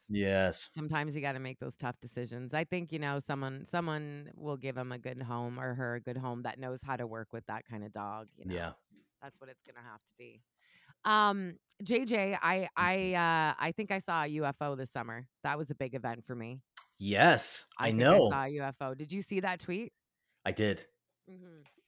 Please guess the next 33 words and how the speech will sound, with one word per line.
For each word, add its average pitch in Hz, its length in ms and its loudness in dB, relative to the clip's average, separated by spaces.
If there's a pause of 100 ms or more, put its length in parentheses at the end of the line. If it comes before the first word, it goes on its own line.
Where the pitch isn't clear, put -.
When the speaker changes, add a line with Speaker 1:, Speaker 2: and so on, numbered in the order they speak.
(100)
Speaker 1:
It's - 120 -2
amazing. 156 580 6
You 135 100 0
saw 190 180 10
Speaker 2:
I - 20 12
was 180 80 10
Speaker 1:
Santa 247 320 12
Speaker 2:
like, 254 100 8
Speaker 1:
Claus 107 320 12
is 95 160 0
what 135 160 12
you 120 100 4
saw. 123 440 12 (380)
Speaker 2:
<laughs> - 380 -12
I 277 120 8
was 320 180 0
like, 262 320 2
"I'm 254 140 4
gonna 349 160 0
tweet 403 260 0
this 403 220 2
out 262 260 8
and 247 80 0
everyone's 247 400 2
gonna 233 240 2
think 208 300 -2
I'm 170 240 4
on 156 300 2
shrooms 233 540 0
or 185 140 0
some 196 240 0
shit, 214 260 0
or 170 200 0